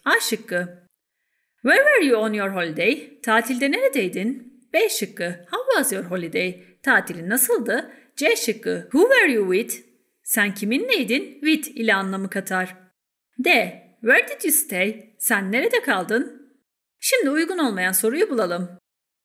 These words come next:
Birinci boşluktan sonraki cevaba baktığımızda I was in Lake Region, yani göller bölgesindeydim, bir yer belirtiyor.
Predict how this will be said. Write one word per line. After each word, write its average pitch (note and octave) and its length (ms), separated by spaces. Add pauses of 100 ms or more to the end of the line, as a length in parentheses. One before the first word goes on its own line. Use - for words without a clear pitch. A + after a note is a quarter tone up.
(100)
Birinci D4+ 400
boşluktan A3 460
sonraki G3+ 280
cevaba F#3 420
baktığımızda F3+ 800 (180)
I B3+ 100
was A3+ 260
in D#4 160
Lake A#4+ 320
Region, F#3+ 440 (200)
yani G#3+ 280
göller D#4 380
bölgesindeydim, F#3+ 840
bir D4 80
yer A#4 300
belirtiyor. F3+ 720